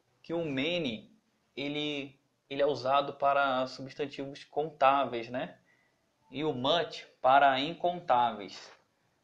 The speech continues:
tá? Por exemplo, aqui, ó, "I have many books", né?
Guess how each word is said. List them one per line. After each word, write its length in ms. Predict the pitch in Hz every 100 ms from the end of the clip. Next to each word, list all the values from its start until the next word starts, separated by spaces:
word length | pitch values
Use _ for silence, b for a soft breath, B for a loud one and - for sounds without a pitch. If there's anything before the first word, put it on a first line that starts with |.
| _ -
tá? 180 | 117 123
Por 200 | - 127
exemplo, 480 | 127 120 127 117 127
aqui, 280 | - 160 185
ó, 200 | 110 - - B B B B
"I 180 | 117 135
have 440 | - 131 151 165 - - _ _ _
many 800 | 131 127 135 156 175 180 190 - _
books", 580 | 123 131 147 143 - -
né? 280 | 127 143